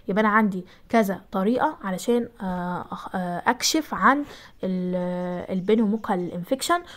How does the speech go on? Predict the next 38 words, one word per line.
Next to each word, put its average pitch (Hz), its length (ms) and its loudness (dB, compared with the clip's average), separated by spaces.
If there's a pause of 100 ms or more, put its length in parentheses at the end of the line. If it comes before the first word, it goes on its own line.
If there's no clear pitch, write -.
(120)
قلت 220 140 -4
لك 226 200 0
اول 214 180 0
حاجه 214 320 -2
ان 180 80 -2
يكون 214 260 0
في 208 220 -2
ستيند، 202 540 2
آه، 170 560 -4 (760)
آه، 185 280 -2
قلت - 280 -6
لك 220 200 0
اول 214 160 2
حاجه 220 240 -2
ان 190 100 2
يكون، 202 400 0
آه، 175 180 -4
عندك 202 380 -2
صبغه، 254 400 4 (220)
تاني 214 120 -4
حاجه 208 220 -2
الكبسول 208 520 0
سويلنج 214 440 2
تيست 233 300 -2
وكده، 262 360 2 (340)
تمام. 254 280 4 (280)
تالت 240 260 6
حاجه، 240 600 2
آه، 180 720 -6
قلت 190 240 -2
لك 226 200 2
الايه 190 160 0
الكالتشر 254 500 2
ان 202 100 2
انت 220 180 0
بتزرعها 214 480 -2
وكده. - 260 -8 (320)
طيب 185 200 2